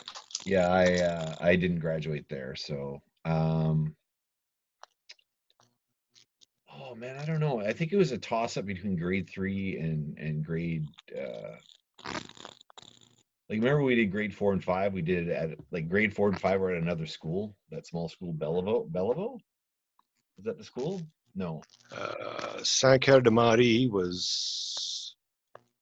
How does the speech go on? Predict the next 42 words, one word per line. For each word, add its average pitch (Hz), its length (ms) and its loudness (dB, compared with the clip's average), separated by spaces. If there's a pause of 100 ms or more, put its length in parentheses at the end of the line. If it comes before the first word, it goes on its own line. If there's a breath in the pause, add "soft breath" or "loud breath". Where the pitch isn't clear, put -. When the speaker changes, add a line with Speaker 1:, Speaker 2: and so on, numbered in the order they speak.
(560)
Speaker 1:
S 92 220 -4
A 87 160 2
M, 80 180 0
yeah. 82 220 -2 (120)
That, 92 180 0 (240)
that 92 200 0
was 95 460 0
Speaker 2:
That - 160 2
wa-, 127 180 -2 (840)
Speaker 1:
that 107 120 2
was 117 120 2
Speaker 2:
that 117 60 8
was 123 120 10
Speaker 1:
grades 104 120 4
Speaker 2:
junior 127 280 6
high. 73 240 -2 (720)
Was 101 100 -4
that 147 80 6
Speaker 1:
seven, 104 60 4
Speaker 2:
junior 151 220 4
Speaker 1:
eight, - 40 2
Speaker 2:
high? 95 220 2
Speaker 1:
nine. 85 720 -2 (200)
Seven, 104 220 -4
eight, 101 240 -4 (760)
Speaker 2:
Yeah, 107 220 8
Speaker 1:
nine? - 160 -6
Speaker 2:
it 110 80 6
would 117 120 10
have 107 80 10
been 101 80 4
junior 110 320 4
high. 80 120 -6
Yeah, 113 180 8 (100)
seven, 98 240 4
eight, 104 80 2
nine. 98 160 0 (300 loud breath)
So 123 160 6 (140)
prior 139 220 12
to 123 60 8
that 120 180 10
was, 107 560 4